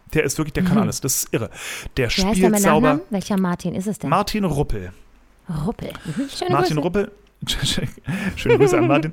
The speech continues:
Speaker 2: <laughs>
Speaker 1: Äh, Martin ist phänomenal. Der, der spielt sauber, der singt echt schön und der tanzt wie ein Gott. Das
Speaker 2: Mhm.
Speaker 1: ist irre. Ich, also ich, ich würde jetzt mal behaupten, tanzen ist so seine absolute Stärke, aber der kann die zwei anderen Dinger eben auch noch. Und zwar
Speaker 2: Mhm.
Speaker 1: wirklich.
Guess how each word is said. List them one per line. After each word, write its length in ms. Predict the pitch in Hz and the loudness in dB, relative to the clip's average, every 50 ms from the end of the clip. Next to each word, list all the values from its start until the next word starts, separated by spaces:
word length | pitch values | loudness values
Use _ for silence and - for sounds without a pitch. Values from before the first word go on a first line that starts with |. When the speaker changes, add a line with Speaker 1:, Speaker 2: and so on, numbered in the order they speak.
| - - - | -8 -10 -14
Speaker 2:
<laughs> 140 | 123 - - | -8 -2 0
Speaker 1:
Äh, 160 | 143 139 - - | 0 0 2 2
Martin 240 | 151 165 - 180 | 0 0 0 0
ist 120 | 156 131 - | -2 -2 -2
phänomenal. 420 | - 156 147 143 143 143 131 117 | -2 -2 -2 -2 -2 -2 -2 -2
Der, 140 | 113 123 123 - - | -2 -2 -4 -4 -4
der 160 | - 131 123 - | -4 -4 -4 -4
spielt 360 | - - - - 175 190 190 175 | -4 -6 -4 0 0 0 2 2
sauber, 440 | - 165 156 160 175 185 196 - - | 2 2 2 4 2 2 0 -2 -4
der 260 | 147 - 139 131 127 - | -4 -2 -2 0 0 0
singt 440 | 127 117 123 156 170 196 - - - | -2 0 2 2 2 0 -2 -4 -6
echt 180 | 123 - - | -6 -6 -4
schön 360 | - - 151 135 135 156 170 - - - - - - | -2 0 2 2 2 0 -2 -6 -10 -14 -18 -8 -4
und 180 | - 147 139 - | -2 -2 0 0
der 180 | 127 117 - | -2 -2 -2
tanzt 400 | - - - 143 143 139 - - | -2 -2 -2 -2 -2 -4 -6 -4
wie 180 | 135 135 - - | -4 -6 -4 -4
ein 360 | 113 110 107 101 95 95 95 | -6 -6 -6 -6 -8 -10 -6
Gott. 380 | - - 107 87 - - - - - - - - - - - 156 151 156 165 | -4 -4 -4 -4 -4 -6 -8 -8 -10 -12 -16 -20 -14 -8 -6 -4 -2 0 2
Das 200 | 143 131 160 156 | 2 2 2 2
Speaker 2:
Mhm. 60 | 151 | 2
Speaker 1:
ist 280 | 143 139 139 - - _ _ _ _ _ _ _ _ - | 2 0 0 -2 -6 _ _ _ _ _ _ _ _ 0
irre. 220 | 190 180 160 135 | 2 2 4 2
Ich, 180 | 156 - - 175 | 2 0 0 0
also 160 | 175 143 117 | 0 0 -2
ich, 120 | - - - | -4 -4 -4
ich 120 | - 170 127 | -4 -2 0
würde 120 | 160 156 160 | 0 0 0
jetzt 80 | - | 0
mal 60 | 139 123 | 0 0
behaupten, 340 | 117 123 151 151 - - 143 | 2 2 2 2 0 -2 -4
tanzen 320 | - 139 151 139 - 160 | -2 -2 -2 -2 -4 -4
ist 120 | - - - | -4 -4 -4
so 80 | - | -2
seine 360 | 131 113 117 110 110 107 - - | -2 -2 -2 -2 -4 -4 -2 -2
absolute 340 | 131 - - - - 113 | -2 -2 -2 -4 -6 -6
Stärke, 540 | - - - - 143 131 147 151 - 185 185 - - - - - - - | -6 -4 -2 0 0 0 0 0 0 -2 -2 -4 -8 -12 -14 -12 -6 -2
aber 160 | 143 131 131 | 0 0 0
der 80 | 117 117 | 0 -2
kann 200 | - - 147 143 | -2 -2 -2 0
die 100 | 131 127 | -2 -2
zwei 180 | - - - 135 | -2 -2 -2 0
anderen 280 | - 127 131 131 127 | 0 0 0 0 0
Dinger 260 | 120 135 131 127 123 - | 0 0 0 0 0 0
eben 260 | 127 113 117 117 110 - _ _ - | -2 -2 -2 -4 -6 -8 _ _ -4
auch 280 | 113 107 98 - - | -4 -2 -2 -4 -6
noch. 320 | 98 95 - - - - - - - | -10 -10 -10 -12 -12 -14 -14 -8 -4
Und 160 | - 127 - | -4 -4 -2
zwar 180 | - - 101 87 | -2 -2 -2 -4
Speaker 2:
Mhm. 120 | 85 101 | 0 0
Speaker 1:
wirklich. 480 | 123 165 170 185 - - 151 151 - | 2 2 2 0 -2 -6 -6 -8 -12